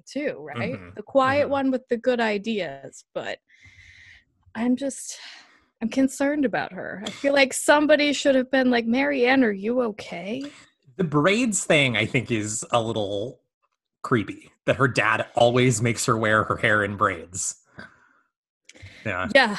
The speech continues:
Speaker 1: I mean, I'm pretty sure if I, when I was twelve, if my dad had to try,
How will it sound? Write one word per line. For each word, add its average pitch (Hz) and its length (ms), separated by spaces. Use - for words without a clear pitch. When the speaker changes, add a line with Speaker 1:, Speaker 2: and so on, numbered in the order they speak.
Speaker 1:
I 247 100
mean, 262 240
I'm 254 140
pretty 311 220
sure 220 280
if 208 140
I, 196 120
when 170 160
I 254 180
was 254 220
twelve, 190 360
if 196 120
my 190 160
dad 196 260
had 175 340
to 185 80
try, 190 580